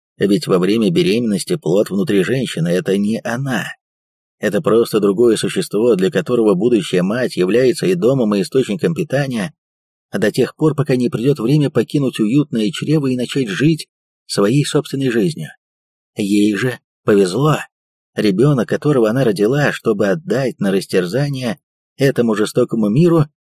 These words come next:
навсегда стал частью её, одним целым со своей матерью.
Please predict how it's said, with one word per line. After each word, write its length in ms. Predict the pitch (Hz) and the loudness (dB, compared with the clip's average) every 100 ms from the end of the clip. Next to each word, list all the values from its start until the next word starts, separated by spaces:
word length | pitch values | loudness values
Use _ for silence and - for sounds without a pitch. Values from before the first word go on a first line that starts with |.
| _ _ - | _ _ -4
навсегда 720 | 127 113 - 104 98 151 147 | 0 -2 -2 -4 0 0 0
стал 320 | - 147 135 | -2 -2 -2
частью 540 | - - 139 104 - 110 | -4 0 0 0 -2 -2
её, 380 | 110 127 101 - - _ _ _ _ - | 0 -2 -2 -4 -12 _ _ _ _ -2
одним 480 | 110 104 131 147 | -2 0 0 0
целым 600 | - - 120 165 170 147 _ | 0 0 2 4 2 0 _
со 160 | - | -4
своей 360 | 92 95 98 110 | 0 0 2 2
матерью. 540 | 139 135 - 147 - | 2 -2 -4 -12 -12